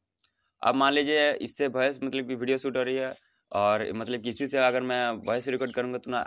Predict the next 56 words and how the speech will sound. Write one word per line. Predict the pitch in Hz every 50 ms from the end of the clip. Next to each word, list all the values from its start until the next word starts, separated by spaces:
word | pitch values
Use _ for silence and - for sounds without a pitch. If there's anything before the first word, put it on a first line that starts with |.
| - 95
उतना | 92 - 127 127 123
भी | 131
अच्छा | 127 123 - 123
नहीं | 117 110 101
आएगा। | 98 90 98
आप | 104 - 123
लोग | 123 113 _ _ _ -
सबसे | 120 110 101 127
पहले | - 131 127 120 123
ये | 123
देख | 123 117 120
लो | 120 120
कैसा | - 120 117 - 110
रहा, | 101 95 95
ठीक | - 139 131
है। | 107 85 - _ _ _ _ _ _ _ _ _ _ _ -
तो | 143
दोस्तों, | 156 165 160 - 170 165 170 165 - - - -
आप | 117 120 -
लोग | 143 139 - - -
इस | 135 135
बार | 117 135 127
देख | 117 117 113 117
लो | 123 131
कि | 131 - 131 123
मतलब | 123 123 127 127 117
कि | - 131
इसमें | 113 - 104 - 135 139 135
से | 143
वॉइस | 123 127 127 127 -
क्वालिटी | - 127 127 131
कैसे | 123 117 101 - 101
आ | 90
रही | 87 90 87
है, | 87 - - - - -
तो | 117 104
उतना | 98 110 127 127 123
भी | 127
अच्छा | 123 120 - 127
नहीं | 117 107 98
आ | 87
रही | 87 87 87
है | - - - _ _ - - - -
और | 110 107
इसमें | 113 107 - 127 131
से | 131 143
काफ़ी | 135 - 110 104 104 - 127
तगड़ा | - 123 113 110 113 113
वाला | 110 107 98
आ | 90
रही | 90 92
है, | 90
ठीक | - - 135 123
है। | 104 - - _ _ _ _ _ _ _ _ _ _ _ _ _ _ _ - -
तो | 156 151
गाइस | 151 160 170 165 -